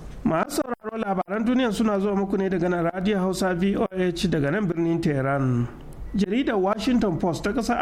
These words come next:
Amurka ta nakalto wata majiyar fadar White House wacce ba ta son a bayyana sunanta na cewa shugaban ƙasar, wato Joe Biden, ya buƙaci gwamnatin ƙasar Ukraine ta daina turjiya kan cewa sai ta ga bayan shugaba Putin na ƙasar Rasha,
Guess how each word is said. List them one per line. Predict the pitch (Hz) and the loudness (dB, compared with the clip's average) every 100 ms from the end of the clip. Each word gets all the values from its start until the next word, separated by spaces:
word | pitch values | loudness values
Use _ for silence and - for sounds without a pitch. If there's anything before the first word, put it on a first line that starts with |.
| 220 | 0
Amurka | 214 170 143 127 | 0 0 0 2
ta | 185 | 0
nakalto | 226 220 233 254 | 2 0 0 0
wata | 240 254 | 2 2
majiyar | 254 247 240 240 | 0 2 0 0
fadar | 247 247 240 185 | 0 0 2 2
White | 156 190 | 2 2
House | 175 165 139 117 - - - | 2 2 2 -2 -8 -8 -2
wacce | 190 196 220 180 165 151 | -2 0 -2 2 2 2
ba | 202 208 | 2 0
ta | 180 | 0
son | 139 202 | 0 0
a | 156 143 | 0 0
bayyana | 175 214 170 131 | 0 0 0 0
sunanta | 185 202 208 190 | 0 0 0 0
na | 139 | 0
cewa | - 214 160 135 131 131 - | 0 0 2 2 0 -2 -4
shugaban | 185 151 147 185 | -2 0 0 0
ƙasar, | 202 202 208 | 0 0 0
wato | 151 151 | 0 0
Joe | 139 214 170 | 0 0 0
Biden, | 160 165 143 120 - - - - | 0 2 2 0 -4 -10 -14 -4
ya | 170 180 | -2 0
buƙaci | 180 165 135 170 | 0 0 0 0
gwamnatin | 170 190 185 170 | 0 0 -2 -2
ƙasar | 170 190 180 | 0 2 2
Ukraine | 165 175 185 175 | 0 0 0 0
ta | 160 | -2
daina | 147 220 202 160 123 | -2 -2 -2 -2 0
turjiya | 175 170 190 190 185 | 0 2 0 0 -2
kan | 226 190 | 0 0
cewa | - 190 160 208 240 - - - | 0 0 2 0 -2 -10 -14 -14
sai | - 190 190 | -6 -4 0
ta | 196 190 | 0 2
ga | 190 190 190 | 2 2 2
bayan | 190 190 190 190 | 2 2 0 0
shugaba | 196 196 147 175 | 0 0 0 2
Putin | 240 233 180 | 0 0 0
na | 151 | 0
ƙasar | 151 165 | 0 0
Rasha, | 156 156 139 151 120 | 2 0 0 0 -2